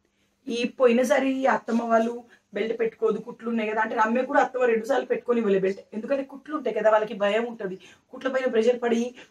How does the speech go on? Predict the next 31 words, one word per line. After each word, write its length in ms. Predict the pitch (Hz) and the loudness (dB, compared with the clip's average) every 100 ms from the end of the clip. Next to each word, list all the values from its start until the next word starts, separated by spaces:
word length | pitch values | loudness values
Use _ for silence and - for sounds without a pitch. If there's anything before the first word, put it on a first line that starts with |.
| - | -6
నొప్పి 220 | 220 - | -6 0
వస్తుందేమో 500 | 247 247 240 233 226 | 0 2 2 2 0
అని 120 | 247 | -2
చెప్పేసి 260 | 247 240 240 | -4 -4 0
అని 180 | 208 220 | 0 0
ఉండే. 300 | 190 247 311 - _ | -2 -2 -2 -16 _
ఈసారి 320 | 311 311 302 | -2 2 2
నన్ను 140 | 294 269 | 4 2
ఖచ్చితంగా 300 | 233 - 294 | 0 -2 -2
కట్టు 220 | - - | -2 -6
కట్టుకుంటా, 520 | - - - 226 226 - _ _ | -8 -8 -14 -6 -6 -8 _ _
కట్టు 180 | 220 277 | -8 -4
కట్టుకో-, 440 | 247 226 262 240 | -4 -4 -6 -8
కట్టుకోమని 520 | 226 226 220 247 254 226 | -2 -4 -2 -2 0 0
ఎప్పటి 200 | 226 226 | 0 -4
నుంచో 200 | 220 233 | 0 -2
అంటుంది. 480 | 180 190 214 349 - _ _ _ - | -2 -8 -6 -6 -8 _ _ _ -14
అంటే 260 | 214 233 | -4 0
డెలివరీ 260 | 226 226 226 | 2 2 2
అయిన 180 | 233 247 | 0 -2
second, 360 | 262 - 247 | -2 -2 0
third 160 | 247 226 | 2 4
డే 120 | 226 | 4
నుంచి 180 | 226 233 | 4 2
మా 120 | 247 | 0
అత్తయ్య 240 | 208 - 233 | 0 -2 -6
కొంచెం 360 | 262 247 247 | -4 -4 -2
బొట్-, 460 | 220 190 _ _ - | -4 -6 _ _ -14
పొట్టకి 300 | 214 226 247 | -10 -6 0
లోపల 280 | 226 226 220 | 0 2 0
చెల్లి 360 | 226 233 294 | 2 0 -2